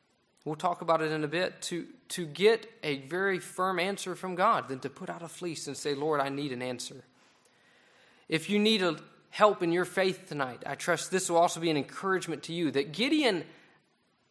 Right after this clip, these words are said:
we could look at him and say he lacked faith. But by the end of the story, you find out that he goes out and God uses him to defeat an army.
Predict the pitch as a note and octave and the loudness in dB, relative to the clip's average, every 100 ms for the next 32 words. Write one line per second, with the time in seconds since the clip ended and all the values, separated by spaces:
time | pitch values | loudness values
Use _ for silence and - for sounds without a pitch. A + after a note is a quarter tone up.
0 | _ _ _ F#3+ C4 B3 A3 A#3+ A#3+ G#3 | _ _ _ -2 2 4 6 6 8 6
1 | F#3+ G#3+ G3 A3 G#3+ G3 G3 - - G#3 | 6 4 4 2 2 6 4 2 -4 0
2 | F#3 B2 - - _ _ _ _ _ _ | 2 0 -8 -20 _ _ _ _ _ _
3 | _ _ _ _ - D3 F#3 E3 F3 E3 | _ _ _ _ -20 -2 2 6 6 6
4 | E3 F#3 G3+ E3+ D#3+ - G3 F#3 C3+ B2+ | 4 2 2 2 0 0 2 4 4 2
5 | B2+ - - _ _ _ _ D#3 D#3+ F#3 | -4 -14 -20 _ _ _ _ -6 2 4
6 | F3 D#3+ E3 D#3 C#3 D#3 E3+ E3+ D3 C#3 | 6 8 6 4 -2 0 4 4 6 4
7 | C#3 - - B2+ A#2 D3+ D#3+ D3 D3+ C3+ | 4 2 -4 -4 0 2 2 0 -2 -4
8 | A#2+ C3 C3 A#2 - D#3+ D3+ C#3+ C#3+ D3+ | -4 -4 -6 -10 -8 -8 -6 -4 -2 -2
9 | C#3 A#2+ | -2 -6